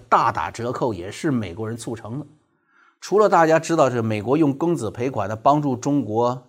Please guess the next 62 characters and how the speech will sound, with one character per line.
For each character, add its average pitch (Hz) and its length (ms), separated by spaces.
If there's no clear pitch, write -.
建 143 220
设 117 140
清 131 240
华 131 140
大 123 160
学 117 100
之 117 100
外， 117 60
你 110 60
知 120 80
道 117 100
还 131 140
有 123 120
一 113 60
个 117 80
事 113 140
儿 98 140
啊， 82 60
好 120 240
多 147 160
人 147 60
是 143 80
不 143 160
知 147 140
道 131 180
的， 104 120
是 - 140
一 185 40
个 170 100
小 - 460
事 - 160
儿， - 220
现 147 180
在 120 60
干 127 220
起 101 100
来， 95 160
但 139 100
实 139 200
际 147 120
上 117 360
你 117 160
琢 120 180
磨 135 160
一 107 60
下 92 260
也 95 120
不 - 140
小。 - 200
美 135 280
军 190 220
当 180 180
时 165 100
的 151 60
指 117 160
挥 117 100
官 127 160
叫 127 120
做 107 80
威 120 160
尔 98 100
逊 - 260